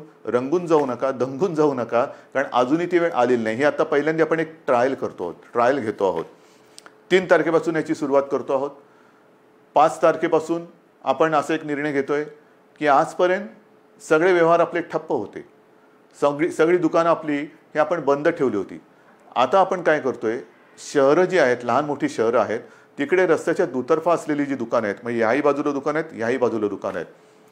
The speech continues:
आपण पाच तारखेपासून सुरुवातीला एका बाजूची दुकानं उघडायची, मग ती एकदा झाल्यानंतर ह्या बाजूची, असं अल्टरनेट एक करत, करत, करत अंदाज घेणार की कशा पद्धतीने आपणसुद्धा ही सवय अंगी बाणवून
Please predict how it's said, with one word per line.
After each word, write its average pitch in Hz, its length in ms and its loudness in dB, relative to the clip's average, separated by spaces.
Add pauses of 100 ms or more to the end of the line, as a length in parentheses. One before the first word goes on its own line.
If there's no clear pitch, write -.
(180)
आपण 156 380 2 (1160)
पाच 170 300 2
तारखेपासून 156 600 0 (320)
सुरुवातीला 156 380 2
एका 143 240 0
बाजूची 151 320 2
दुकानं 143 320 -2
उघडायची, 131 460 -4 (320)
मग 131 120 0
ती 151 160 -4
एकदा 151 240 2
झाल्यानंतर 143 480 2
ह्या 123 180 0
बाजूची, 143 420 -2
असं 135 240 -2
अल्टरनेट 156 600 -2
एक 139 200 -10
करत, 139 180 2 (100)
करत, 143 160 2 (100)
करत 135 200 2 (420)
अंदाज 135 380 2
घेणार 131 300 0 (340)
की 147 80 -2
कशा 143 280 0
पद्धतीने 139 640 -2 (520)
आपणसुद्धा 139 800 0 (360)
ही 156 80 -2
सवय 143 460 2 (160)
अंगी 127 300 0
बाणवून 131 520 0